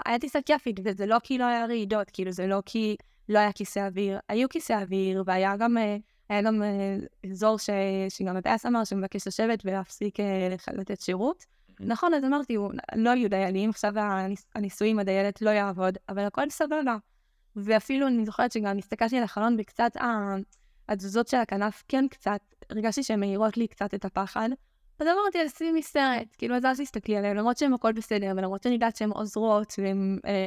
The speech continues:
Speaker 1: הן מורידות את הטלטולים, לא יודעת, לא התחשק לי, אבל לא פחדתי מזה, לא הרגשתי שהן הולכות להתנתק מהמטוס, הרגשתי שפחות בא לי עכשיו, אז אני יודעת שמשהו אחר יעשה לי טוב, אז אני אעשה משהו אחר, אז אני אעשה סרט, אז אני אשים שנייה את הנשימות,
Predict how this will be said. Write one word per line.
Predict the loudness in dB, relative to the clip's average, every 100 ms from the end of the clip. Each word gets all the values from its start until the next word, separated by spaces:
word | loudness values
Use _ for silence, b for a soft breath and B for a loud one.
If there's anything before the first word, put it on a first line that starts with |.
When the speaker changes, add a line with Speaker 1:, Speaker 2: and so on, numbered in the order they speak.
| -2
Speaker 1:
הן | -2 0 0
מורידות | 2 2 2 0
את | 0 0
הטלטולים, | 0 -2 -2 -2 0 -2 -2 -6 -10 _ _ -10
לא | 0 2
יודעת, | 2 0
לא | 0
התחשק | -2 -4 -4 -2 -2
לי, | -2 -2
אבל | 0
לא | -2
פחדתי | -4 -8 2 2 2 0
מזה, | 2 2
לא | 2
הרגשתי | 2 0 0 0
שהן | -2
הולכות | -2 -4 -4
להתנתק | -4 -4 -8 -4 -2 0
מהמטוס, | 0 0 2 0 0 _ _ -6
הרגשתי | 0 0 0
שפחות | -2 -2 -2 0
בא | 2
לי | 2
עכשיו, | 0 -2 -2 0
אז |
אני | -2 -2
יודעת | 2 0
שמשהו | 0 -4 -2 -4 -2
אחר | -2 -2
יעשה | -4 -4
לי | -4
טוב, | -2 -2 -2 -10 _ _
אז | -2
אני | 0
אעשה | 2 2
משהו | 2 0
אחר, | 0
אז | 2
אני | 0 -2
אעשה | -2
סרט, | 0 0 -2
אז | -2
אני | -2 -2 -2
אשים | -4 -8
שנייה | -4 -2 -2
את | -2
הנשימות, | -4 0 2